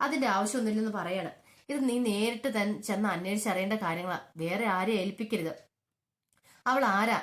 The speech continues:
എന്തിനു വന്നു എന്നതിനൊക്കെ അപ്പുറം അവൾക്ക് ഗോവിന്ദുമായിട്ട് എന്താ ബന്ധം, അവളുടെ പേരൻസ് ആരാ, അതൊക്കെയാ നമ്മൾ ആദ്യം അറിയേണ്ടത്. എങ്കിൽ മാത്രമേ നമുക്ക് ഇനിയോട് പിടിച്ചു നിൽക്കാൻ പറ്റുള്ളൂ. അല്ലെങ്കിൽ ഗീതുവിന് പകരം ഗോവിന്ദൻ ജീവിതത്തിലേക്ക് കടന്നു വന്നിരിക്കുന്ന അവളായിരിക്കും.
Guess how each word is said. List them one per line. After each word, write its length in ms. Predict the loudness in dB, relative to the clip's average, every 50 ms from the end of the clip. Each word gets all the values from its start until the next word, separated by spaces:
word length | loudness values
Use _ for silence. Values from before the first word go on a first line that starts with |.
| -2 -4
എന്തിനു 320 | -4 -2 -2 0 2 2
വന്നു 300 | 2 2 2 0 -2 -2 -4 -8 _ _ _ _ _ _ _ _ _ _ _ -4
എന്നതിനൊക്കെ 420 | -2 0 2 2 2 2 2 0
അപ്പുറം 400 | 0 0 0 0 0 0 0 0 -4 -12 _ -2
അവൾക്ക് 300 | 0 0 0 0 0 0
ഗോവിന്ദുമായിട്ട് 600 | 0 0 2 2 2 2 2 2 2 2 0 0
എന്താ 240 | -2 -2 -2 -2 -2
ബന്ധം, 360 | 0 0 -2 -2 -2 -4 -4 -4 -6 -6 _
അവളുടെ 240 | -2 -2 0 -2 -2 -2
പേരൻസ് 440 | -2 0 0 0 0 0 0 2 2
ആരാ, 220 | 2 2 2 0 -2 -6 -16 -12 _ 0
അതൊക്കെയാ 320 | 2 2 2 2 2 2
നമ്മൾ 240 | 2 4 4 4 4
ആദ്യം 380 | 4 4 2 2 2 2 2 2
അറിയേണ്ടത്. 400 | 2 2 0 -2 -2 -2 -4 -4 -8 -12 _ -8
എങ്കിൽ 280 | -8 -6 -4 -2 0 0
മാത്രമേ 340 | 2 2 0 0 0 0
നമുക്ക് 200 | 2 2 0 2 2
ഇനിയോട് 280 | 0 2 2 0 0
പിടിച്ചു 240 | -2 -6 -6 -4 -4 -4
നിൽക്കാൻ 240 | -2 0 -2 -2
പറ്റുള്ളൂ. 300 | -2 -4 -4 -4 -4 -6 -8 -10 -16 -20 -16 _ -6
അല്ലെങ്കിൽ 380 | -4 -4 -4 -2 0 0 0 0 0 -2 -8 -16 _ _ _ _ _ _ _ _ _ _ _ _ _
ഗീതുവിന് 340 | -4 -4 -2 0 0 0 2
പകരം 320 | 2 2 2 2 2 0 -2 -4 -12 _
ഗോവിന്ദൻ 480 | -4 -2 0 2 2 2 2 0 -2 -2
ജീവിതത്തിലേക്ക് 500 | -2 0 -2 0 0 0 0 0 0 0
കടന്നു 340 | 0 0 0 0 0 0 0
വന്നിരിക്കുന്ന 400 | 2 2 0 0 0 0 0 0
അവളായിരിക്കും. 520 | 0 0 0 0 0 0 -2 -6 -10